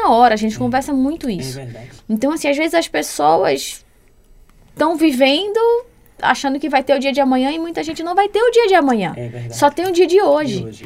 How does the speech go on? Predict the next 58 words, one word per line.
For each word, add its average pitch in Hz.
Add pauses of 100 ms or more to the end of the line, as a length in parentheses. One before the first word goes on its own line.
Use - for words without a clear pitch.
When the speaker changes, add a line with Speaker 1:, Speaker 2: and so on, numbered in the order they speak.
Speaker 2:
é. -
Speaker 1:
Então, 233
assim, 359
se 277
você 285
não 466
Speaker 2:
Aproveita 403 (140)
Speaker 1:
preparar 247
Speaker 2:
hoje, -
é. 110
Speaker 1:
a 202
sua 320
alma 247
pra 247
Speaker 2:
Sim, 247
Speaker 1:
onde 359
Speaker 2:
pra 285
Speaker 1:
que 302
ela 247
Speaker 2:
Jesus. 175
Speaker 1:
vai, 233 (640)
porque 214
fala 277
que 320
ele 320
vai 311
vir 311
como 370
um 403
ladrão, 427
Speaker 2:
É 320
Speaker 1:
vem 247
Speaker 2:
verdade. 294
Speaker 1:
assim, 339
puf, - (280)
Speaker 2:
É 226
verdade. 214
Speaker 1:
não 208
é? 226 (320)
Então, 277
assim, 269
se 254
você 269
não 285
prepara 392
a 269
sua 220
alma, 233
se 226
você 226
não 226
está 370
caminhando 233
com 202
Deus, 202
você 220
não 233
está, 202